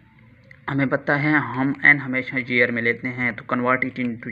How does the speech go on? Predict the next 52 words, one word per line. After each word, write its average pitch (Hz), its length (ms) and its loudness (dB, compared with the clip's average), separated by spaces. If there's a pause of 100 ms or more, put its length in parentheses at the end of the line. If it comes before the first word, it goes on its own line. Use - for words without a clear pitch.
year, 113 180 2
मतलब 117 220 -8
इसको 139 320 -4
हम 131 160 -2
year 123 280 0
में 123 120 -2
convert 117 420 -8
करेंगे। 117 360 -4
थ्री 135 380 -2
ओवर 139 400 -2
ट्वेल्व, 131 440 -4
वन 131 320 -6
ओवर 135 140 0
फ़ोर, 123 300 -6
मतलब 123 260 -6
इसको 127 260 -8
तकसीम 120 440 -8
थ्री 123 280 -6
के 127 60 -2
थ्री 120 200 -6
के 120 120 -10
जमा 117 240 -6
फ़ोर। 113 440 -6 (560)
तो 156 80 0
उसके 147 200 -2
बाद 143 180 2
हमारे 135 240 0
पास 131 240 -2
आर 139 340 -2
कितना 147 220 -2
हो 143 140 0
गया, 139 160 2
Simple 139 320 0
interest 135 460 -2
rate 143 300 2
कितना 143 240 -2
हो 147 120 0
गया, - 300 -2
आ, 139 160 -6
एट 131 300 0
परसेंटेज। 117 640 0
ये 139 180 -6
alpha 139 320 0
जहाँ 139 220 0
पे 139 120 0
आ 135 120 2
जाए 139 200 4
तो 135 140 -4
उसका 127 320 -6
मतलब 131 280 -4
rate 120 320 0
है। 117 200 -4